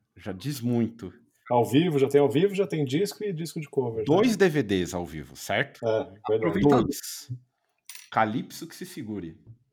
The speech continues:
Speaker 3: <laughs>
Speaker 1: Isso aí é pra pouquíssimos. E
Speaker 2: Só
Speaker 1: vamos
Speaker 2: falta fazer
Speaker 1: aproveitar
Speaker 2: live com Q R Code.
Speaker 1: Ah, é, hein? Puta. <laughs> Live com Q R Code e patrocínio do, puta, como que é o nome lá, cara?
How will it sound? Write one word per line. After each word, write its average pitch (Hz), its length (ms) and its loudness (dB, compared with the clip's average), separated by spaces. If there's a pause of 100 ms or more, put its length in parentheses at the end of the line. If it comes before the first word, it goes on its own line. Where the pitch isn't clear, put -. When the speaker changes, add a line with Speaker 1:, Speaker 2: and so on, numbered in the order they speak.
(180)
Speaker 3:
<laughs> - 880 -4
Speaker 1:
Isso - 200 -10
aí 104 120 -6
é 139 60 -4
pra 139 340 -6
pouquíssimos. - 1200 -12 (1800)
E 101 60 -8
Speaker 2:
Só 101 120 0
Speaker 1:
vamos - 80 -2
Speaker 2:
falta 143 200 4
fazer 156 240 0
Speaker 1:
aproveitar 139 60 2
Speaker 2:
live 151 180 4
com 160 120 -10
Q - 100 -4
R 165 180 4
Code. 131 480 0 (840)
Speaker 1:
Ah, 127 360 8
é, 110 260 4
hein? 127 180 -2 (300)
Puta. 123 340 -4 (500)
<laughs> - 480 -8
Live 120 240 2
com 135 160 -4
Q 143 120 -4
R 131 180 2
Code 147 420 -2
e 147 40 -4
patrocínio 156 680 -2
do, 127 1160 0
puta, 156 240 -4
como 165 200 2
que 143 120 -4
é - 20 2
o 135 60 4
nome 143 240 4
lá, 143 160 2
cara? 85 420 -4